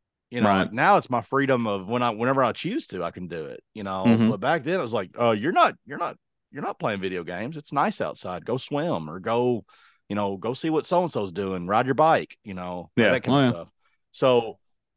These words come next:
Speaker 1: and, and I, we've lost a lot of that for our kids today too, honestly, is that, like, we don't have, I can't think of any kids that live nearby for my kids to just ride their bike down to their house, uh,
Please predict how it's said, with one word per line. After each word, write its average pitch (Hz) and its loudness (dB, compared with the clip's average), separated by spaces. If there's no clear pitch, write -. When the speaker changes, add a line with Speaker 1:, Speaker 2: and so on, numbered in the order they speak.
Speaker 1:
and, 143 -2
and 160 2
I, 143 2
we've 160 4
lost 180 4
a 156 -4
lot 151 2
of 139 -2
that 131 0
for 131 0
our 110 -2
kids 123 -4
today 107 0
too, 127 0
honestly, 107 -4
is 90 -10
that, 98 -8
like, 92 -12
we 120 -4
don't 147 -2
have, 117 -6
I 113 -10
can't 135 -6
think 113 -8
of 104 -6
any 104 -4
kids 127 0
that 95 -8
live 107 -2
nearby 107 0
for 104 -8
my 107 -2
kids 104 -6
to 98 -12
just 98 -8
ride 101 -4
their 101 -4
bike 98 -4
down 104 -2
to 104 -4
their 101 -4
house, 110 -2
uh, 95 -10